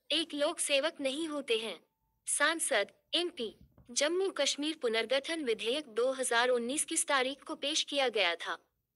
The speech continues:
पाँच अगस्त दो हज़ार उन्नीस को।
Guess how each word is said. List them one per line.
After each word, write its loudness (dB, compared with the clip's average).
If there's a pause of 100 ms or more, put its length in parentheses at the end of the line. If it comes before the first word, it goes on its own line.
(400)
पाँच 4
अगस्त 0
दो 2
हज़ार 2
उन्नीस -2
को। -2